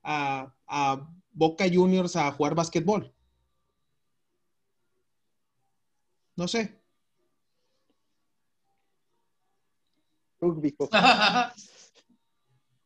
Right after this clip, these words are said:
Speaker 2: Al ajedrez. A,
Speaker 1: Sí,
Speaker 2: a,
Speaker 1: güey.
Speaker 2: a, al, al gambito de dama.
Speaker 1: Ándale, güey, ándale. O sea, no sabes, güey.
Speaker 3: El gambito de
Speaker 1: No
Speaker 3: dama.
Speaker 1: sabes. Y
Speaker 2: A lo mejor volviendo a la analogía, güey, de, de, de, de,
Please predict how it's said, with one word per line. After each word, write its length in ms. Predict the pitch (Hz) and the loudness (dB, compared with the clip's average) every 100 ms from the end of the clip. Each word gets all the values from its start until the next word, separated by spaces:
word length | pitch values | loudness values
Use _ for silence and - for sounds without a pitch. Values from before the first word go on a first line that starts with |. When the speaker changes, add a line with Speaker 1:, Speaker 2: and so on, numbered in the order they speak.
| _ _ _ _ - - _ | _ _ _ _ -20 -20 _
Speaker 2:
Al 120 | 139 | -2
ajedrez. 680 | 143 - 147 143 160 143 - - | 0 2 2 4 4 2 -6 -6
A, 200 | 131 120 | -4 -4
Speaker 1:
Sí, 200 | 151 190 | 0 4
Speaker 2:
a, 80 | 277 | 6
Speaker 1:
güey. 120 | 247 | 6
Speaker 2:
a, 100 | 139 | 4
al, 340 | 127 135 - - _ _ - _ _ _ _ _ _ - | 2 0 -6 -10 _ _ -20 _ _ _ _ _ _ -8
al 120 | 139 | -2
gambito 500 | 143 135 143 143 170 | -2 0 -4 0 4
de 120 | 156 | 6
dama. 480 | 147 143 143 135 - _ - - | 6 4 0 -8 -10 _ -12 -2
Speaker 1:
Ándale, 380 | 160 196 233 | 0 4 6
güey, 340 | 240 247 240 160 | 6 6 4 2
ándale. 480 | 147 190 240 233 165 | 0 0 2 2 0
O 100 | 143 | 0
sea, 340 | 175 156 127 - - - | 2 2 0 -10 -18 -6
no 180 | 139 | -4
sabes, 420 | 131 147 156 226 185 | -2 0 4 4 4
güey. 180 | 143 135 | -2 -4
Speaker 3:
El 40 | |
gambito 460 | 160 156 143 139 131 | -8 -6 -8 -6 -4
de 100 | 139 | -4
Speaker 1:
No 40 | 151 | -2
Speaker 3:
dama. 100 | 196 | -2
Speaker 1:
sabes. 300 | 220 220 196 139 | 0 0 -2 -2
Y 80 | 180 | -2
Speaker 2:
A 40 | |
lo 60 | 160 | -2
mejor 260 | 151 160 | -4 -2
volviendo 400 | 170 214 208 202 | 0 2 2 2
a 40 | 226 | 0
la 80 | |
analogía, 520 | 226 214 151 - 165 151 | 0 -2 -4 -4 -4 -4
güey, 400 | 117 107 104 - | -4 -10 -12 -16
de, 180 | - 120 - | -14 -14 -10
de, 140 | 131 | -12
de, 500 | 113 113 107 107 95 _ _ | -10 -12 -12 -14 -20 _ _
de, 1000 | - 120 117 117 - 110 110 110 101 101 | -18 -14 -10 -10 -10 -12 -12 -14 -18 -20